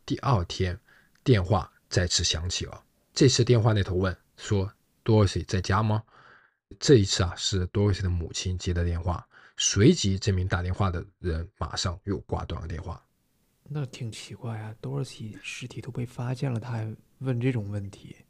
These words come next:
Speaker 1: 对，所以这个也是一直我们很不能理解的一点，其实是。
Speaker 2: 有没有可能不是同一个人呢？
Speaker 1: 对，但是如果思考不是同一个人的话，那他其实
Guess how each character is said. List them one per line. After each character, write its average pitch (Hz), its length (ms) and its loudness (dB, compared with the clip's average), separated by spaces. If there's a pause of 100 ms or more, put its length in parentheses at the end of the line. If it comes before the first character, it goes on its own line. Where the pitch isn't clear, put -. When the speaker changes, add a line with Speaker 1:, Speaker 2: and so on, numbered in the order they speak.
(640)
Speaker 1:
对， 85 260 0 (320)
所 - 160 2
以 110 60 8
这 120 160 8
个 101 120 4
也 87 140 -2
是 101 200 -2
一 101 120 2
直 92 260 -2
我 92 140 -2
们 87 300 -4 (440)
很 85 200 -2
不 104 100 4
能 92 160 2
理 98 160 4
解 104 140 8
的 85 80 -2
一 90 100 2
点， 95 300 -4
其 - 200 -6
实 82 120 -4
是。 82 200 -6 (1040)
Speaker 2:
有 117 100 -8
没 - 20 -6
有 120 60 -4
可 120 140 -10
能 104 120 -10
不 107 120 -12
是 - 180 -16
同 - 260 -14
一 117 100 -8
个 120 120 -6
人 101 240 -12
呢？ 110 260 -12 (840)
Speaker 1:
对， 98 180 4
但 143 160 8
是 131 120 4
如 127 160 8
果 135 160 6
思 - 220 0
考 101 220 0
不 - 140 -4
是 131 120 0
同 107 200 -2
一 120 40 2
个 131 80 4
人 95 120 2
的 95 60 0
话， 107 160 0
那 107 280 2
他 110 200 -2
其 - 220 -4
实 98 320 0